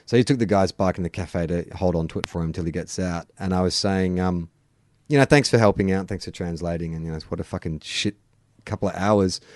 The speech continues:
And he was like, "No," he's gone, "Thank you for not, like, driving off." <laughs> And I said, "What do you mean?" He's gone,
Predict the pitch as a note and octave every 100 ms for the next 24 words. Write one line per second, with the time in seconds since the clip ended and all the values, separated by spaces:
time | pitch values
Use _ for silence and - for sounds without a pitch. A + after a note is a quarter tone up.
0 | - - - - - C#3+ D3+ B2+ C3+ C3
1 | D#3+ A3 A3 E3+ G3 F#3+ E3 _ _ _
2 | - A#3 A#3+ G#3+ A3+ - B2+ D#3 B2+ B2+
3 | B2+ G#2+ G#2 C3 A#2 B2 G3+ - - -
4 | - - - - F3+ - G3+ F#3+ G#3 F3
5 | F3 G3 A2+ G2+ C#3 C#3